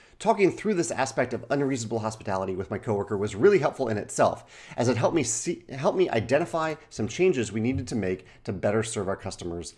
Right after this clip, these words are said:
in general. While creating this list, one recent act of unreasonable hospitality came to mind as an example. Last month, I noticed someone on Instagram mention that they've been struggling to find a copy of Hanami Koji in Canada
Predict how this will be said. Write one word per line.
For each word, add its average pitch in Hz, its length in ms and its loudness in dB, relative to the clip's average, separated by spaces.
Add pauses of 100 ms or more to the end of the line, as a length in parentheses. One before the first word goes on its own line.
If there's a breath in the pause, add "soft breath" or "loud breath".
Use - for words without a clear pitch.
(100)
in 92 120 -8
general. 87 480 -6 (1120 soft breath)
While 190 160 6
creating 196 380 8
this 117 160 0
list, 101 360 -2 (160 loud breath)
one 160 240 2
recent 165 360 -2
act 113 240 -2
of 113 120 -4
unreasonable 104 460 -2
hospitality 90 520 -6
came 123 180 2
to 104 60 0
mind 92 300 0
as 92 180 -6
an 85 60 -6
example. - 460 -12 (640 loud breath)
Last 185 240 4
month, 117 240 4
I 117 80 2
noticed 160 320 4
someone 156 240 2
on 117 340 0
Instagram 104 540 -2
mention 147 360 2
that 117 100 0
they've 113 120 2
been 101 140 -2
struggling 165 420 -2
to 147 80 -6
find 113 320 2
a 113 40 -4
copy 95 360 -4
of 95 120 -4
Hanami 117 360 0
Koji 123 380 0
in 95 120 -4
Canada 151 460 -4